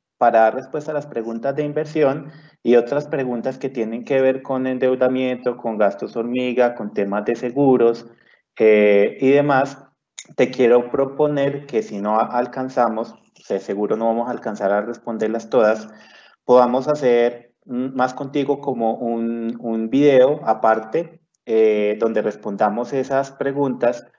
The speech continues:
eh, y lo complementemos o lo llevemos, ya nosotros nos encargamos de difundirlo aquí con, con nuestros equipos.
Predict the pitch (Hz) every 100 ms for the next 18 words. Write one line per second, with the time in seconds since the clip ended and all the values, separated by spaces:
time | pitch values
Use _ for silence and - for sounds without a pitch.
0 | _ _ _ - 110 107 104 104 101 101
1 | - 135 139 143 143 139 143 139 139 143
2 | 131 123 123 - - - 110 104 104 101
3 | 101 104 113 - 113 107 107 131 135 127
4 | 107 101 98 101 101 110 123 117 110 101
5 | 101 110 104 101 110 - _ _ _ 110
6 | - 107 107 117 117 117 120 123 - 120
7 | 110 110 - 117 135 151 131 110 110